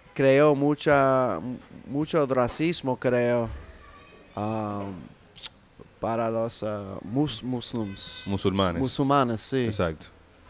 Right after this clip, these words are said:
Speaker 2: Sí, me imagino.
Speaker 1: Sí.
Speaker 2: Me imagino.
Speaker 1: Y todavía.
Speaker 2: Sí, todavía.
Speaker 1: Los americanos le aman, aman tener racismo,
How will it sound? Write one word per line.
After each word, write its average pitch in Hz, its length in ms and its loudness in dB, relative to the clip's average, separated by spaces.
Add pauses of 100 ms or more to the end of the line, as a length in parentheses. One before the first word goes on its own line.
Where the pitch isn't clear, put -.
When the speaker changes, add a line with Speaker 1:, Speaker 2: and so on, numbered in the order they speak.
(340)
Speaker 2:
Sí, - 180 -4
me 110 80 2
imagino. 95 340 2
Speaker 1:
Sí. 110 320 0 (520)
Speaker 2:
Me 95 60 -8
imagino. 90 300 0
Speaker 1:
Y 82 40 0
todavía. 135 680 6 (280)
Speaker 2:
Sí, 92 160 -6
todavía. 85 500 -4 (760)
Speaker 1:
Los 117 160 -8
americanos 127 760 -2 (100)
le 123 240 -2
aman, 156 400 4 (180)
aman 143 580 8
tener 135 360 4
racismo, 120 640 -2